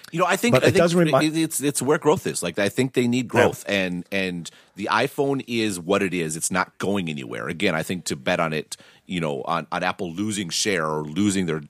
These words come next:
Speaker 1: their, their position in the market is mistaken. But I think as far as revenue growth, uh, it, it's,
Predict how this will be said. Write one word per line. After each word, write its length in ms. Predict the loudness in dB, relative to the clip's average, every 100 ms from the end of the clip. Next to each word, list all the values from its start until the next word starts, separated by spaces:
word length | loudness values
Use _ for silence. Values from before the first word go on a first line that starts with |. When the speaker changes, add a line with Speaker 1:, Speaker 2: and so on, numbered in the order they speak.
| -6
Speaker 1:
their, 180 | -6 -6
their 220 | -8 -8
position 320 | -8 -8 -6
in 40 |
the 60 | -4
market 340 | -4 -4 -6
is 160 | -8 -8
mistaken. 640 | -6 -2 0 -2 -4 -12 -16 -20 -20 _
But 180 | 0 2
I 120 | 0
think 400 | 0 -4 -4 -10 -16 -6
as 180 | -4 -2
far 280 | 2 4 2
as 200 | 0 0
revenue 300 | 0 2 0
growth, 520 | 0 0 0 -8 -6
uh, 140 | -4 -2
it, 320 | -4 -6 -6
it's, 300 | -4 -2 -4